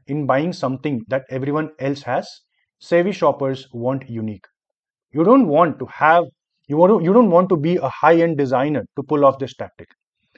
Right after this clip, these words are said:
Small business owners can produce exclusive items in limited quantity and sell it at a higher price. Number three, show quantities left. This goes hand in hand with producing exclusive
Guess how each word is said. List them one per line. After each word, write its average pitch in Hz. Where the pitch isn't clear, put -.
Small 240
business 175
owners 156
can 151
produce 156
exclusive 190
items 123
in 139
limited 160
quantity 127
and 139
sell 170
it -
at 127
a -
higher 117
price. -
Number 175
three, 107
show 226
quantities 143
left. 107
This 226
goes 185
hand 208
in 202
hand 135
with 143
producing 135
exclusive 165